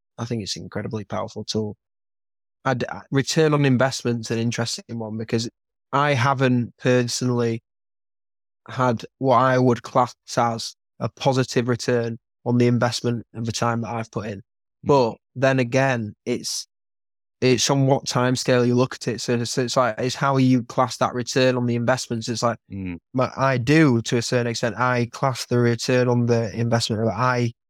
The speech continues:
Speaker 1: have. So, for example, I've started a couple of events in Leeds.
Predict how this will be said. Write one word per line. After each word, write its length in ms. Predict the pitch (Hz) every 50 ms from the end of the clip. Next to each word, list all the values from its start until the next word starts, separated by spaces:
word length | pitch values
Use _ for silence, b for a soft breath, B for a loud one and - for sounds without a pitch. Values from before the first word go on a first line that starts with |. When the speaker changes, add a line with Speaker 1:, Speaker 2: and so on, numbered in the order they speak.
| _ _ _ _ _ _ _ _ _ _
Speaker 1:
have. 200 | - 123 113 113
So, 340 | - - - - 131 120 117
for 260 | 107 - - - 120
example, 360 | 120 113 131 120 120 - 123
I've 140 | 120 123 113
started 580 | - - - 123 123 120 - - - 120 117 113
a 340 | 117 _ _ _ _ _ -
couple 180 | 127 - 143
of 120 | 123 117 120
events 380 | 113 117 113 110 87 - -
in 100 | 117 117
Leeds. 580 | 117 117 113 113 113 113 110 - - - -